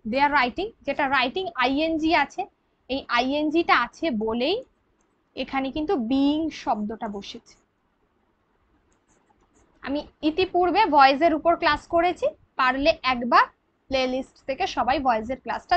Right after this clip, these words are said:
দেখে নিন। সেভেন সি, তাহলে রুলসগুলো বুঝতে পারবে। নেক্সট, the idiomatic expression she-, see eye to eye, আমরা বলি না যে চোখে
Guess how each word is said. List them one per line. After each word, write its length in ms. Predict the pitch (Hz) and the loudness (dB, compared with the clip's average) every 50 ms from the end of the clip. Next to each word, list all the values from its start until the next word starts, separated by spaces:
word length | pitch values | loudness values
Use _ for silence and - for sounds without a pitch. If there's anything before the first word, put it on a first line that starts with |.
| 277 233 | 0 0
দেখে 220 | 214 - - 220 220 | -6 -10 -14 -16 -16
নিন। 120 | 214 214 - _ _ _ _ _ _ _ _ _ _ _ _ _ _ _ _ _ _ _ _ _ - - | -16 -16 -16 _ _ _ _ _ _ _ _ _ _ _ _ _ _ _ _ _ _ _ _ _ -2 4
সেভেন 280 | 277 262 247 285 359 392 - - | 4 4 4 2 -4 -6 -8 -10
সি, 120 | - 220 180 208 - _ _ - | -12 -12 -12 -12 -18 _ _ -6
তাহলে 200 | 254 254 277 302 - - - 339 - _ _ _ _ _ _ _ _ _ _ _ _ - - 240 | -4 -2 -2 -2 -4 -6 -16 -20 -20 _ _ _ _ _ _ _ _ _ _ _ _ -10 -4 0
রুলসগুলো 500 | 285 349 381 359 - - - 330 302 320 269 233 | 2 2 2 2 0 -2 -2 0 2 2 2 0
বুঝতে 280 | 233 214 - - 226 208 - | -4 -8 -10 -12 -12 -10 -8
পারবে। 220 | 190 190 190 - 208 - - 254 269 | -8 -10 -10 -12 -18 -16 -10 -8 -8
নেক্সট, 300 | 254 - _ - - - - _ _ _ _ _ _ _ _ _ _ _ _ _ _ _ _ _ _ _ _ _ _ _ _ _ _ _ _ _ _ _ _ _ _ - 226 | -8 -8 _ -20 -20 -20 -20 _ _ _ _ _ _ _ _ _ _ _ _ _ _ _ _ _ _ _ _ _ _ _ _ _ _ _ _ _ _ _ _ _ _ -4 0
the 80 | 277 - - - 339 | 0 0 2 2 0
idiomatic 580 | 285 294 349 427 466 415 453 453 - 466 - - 381 370 | 2 2 2 2 2 2 0 0 0 -2 -2 0 -2 -2
expression 580 | - - - - - 359 392 - - - 415 415 415 - - - - | -4 -6 -16 -6 0 0 2 2 2 -2 -2 -2 -2 -4 -4 -6 -6
she-, 340 | - - 381 381 381 359 - - - | -2 0 2 2 2 0 -2 -12 -4
see 200 | - 359 381 392 415 453 - - 302 311 | 0 2 4 4 4 4 4 4 6 6
eye 140 | 320 349 370 - - | 6 6 4 0 0
to 60 | 339 302 285 254 214 | 0 2 4 4 2
eye, 140 | 208 202 208 202 _ _ _ _ _ _ _ - 233 | 2 -2 -8 -14 _ _ _ _ _ _ _ -6 -4
আমরা 160 | 233 269 302 302 254 311 | 0 2 4 6 6 6
বলি 180 | 311 302 359 427 480 | 6 6 4 2 2
না 60 | 381 247 220 247 | 0 0 0 -2
যে 100 | 240 226 233 - _ _ _ _ _ _ _ _ _ _ _ - - | -4 -4 -6 -10 _ _ _ _ _ _ _ _ _ _ _ -4 -2
চোখে 220 | 339 320 - 359 | 0 0 2 0